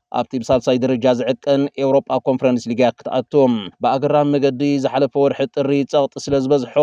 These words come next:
ስርሑ ክገድፍ ምዃኑ ዘፍለጠ ዣቪ ድሕሪዚ መግለጺኡ ባርሴሎና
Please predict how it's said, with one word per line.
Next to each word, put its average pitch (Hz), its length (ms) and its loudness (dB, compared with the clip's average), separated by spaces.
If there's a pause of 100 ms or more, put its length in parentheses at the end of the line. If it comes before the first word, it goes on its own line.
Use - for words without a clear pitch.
(220)
ስርሑ 143 440 -4
ክገድፍ 131 440 -4
ምዃኑ 131 320 0
ዘፍለጠ 127 340 -2 (140)
ዣቪ 135 260 0 (260)
ድሕሪዚ 120 300 -2 (200)
መግለጺኡ 139 480 0 (300)
ባርሴሎና 143 460 0